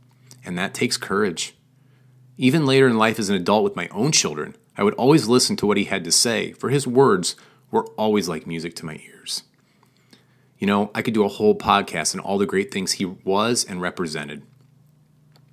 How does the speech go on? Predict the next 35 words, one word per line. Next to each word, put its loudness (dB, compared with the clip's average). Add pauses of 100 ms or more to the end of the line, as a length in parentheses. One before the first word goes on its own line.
(180)
He -2
passed 0
away 4
in 0
two -2
thousand 2
twenty, -8 (400)
and -4
I -4
miss -2
him -6
every -6
day. -10 (580)
But -2
his 0
wisdom 2
lives -2
on, -6 (280)
and -4
I 0
work 2
hard -2
to -2
pass -2
on -2
those -4
same 2
lessons -2
to -8
my -2
kids -6 (380)
because -4
they 6
are 2
important 0